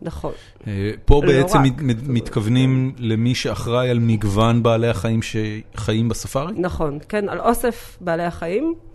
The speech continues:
Speaker 1: בעצם, אה, זה תפקיד שהוא סך הכל מקביל, גם במוזיאון או תערוכה, יש אוסף כלשהו
Speaker 2: נכון.
Speaker 1: שמציגים אותו.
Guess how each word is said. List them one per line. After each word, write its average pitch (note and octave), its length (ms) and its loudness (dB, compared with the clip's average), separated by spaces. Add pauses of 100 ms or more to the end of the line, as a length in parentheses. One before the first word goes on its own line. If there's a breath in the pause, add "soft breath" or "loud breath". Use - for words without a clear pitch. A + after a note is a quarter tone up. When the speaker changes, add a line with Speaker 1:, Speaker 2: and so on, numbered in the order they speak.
(420 soft breath)
Speaker 1:
בעצם, G3+ 440 0
אה, G3 40 0 (880)
זה F3 380 -6
תפקיד G3 320 -6
שהוא A#3 300 0
סך A#3 160 -8
הכל B3 240 0
מקביל, A#3+ 380 0
גם F3 220 0 (500)
במוזיאון E3 800 -2
או C#3+ 100 -8
תערוכה, C#3+ 640 -6 (580 soft breath)
יש D#3+ 180 -6 (100)
אוסף - 640 -2 (280)
כלשהו F3+ 580 -2 (120)
Speaker 2:
נכון. G#2 340 0 (140)
Speaker 1:
שמציגים F3+ 600 0
אותו. D#3+ 260 -4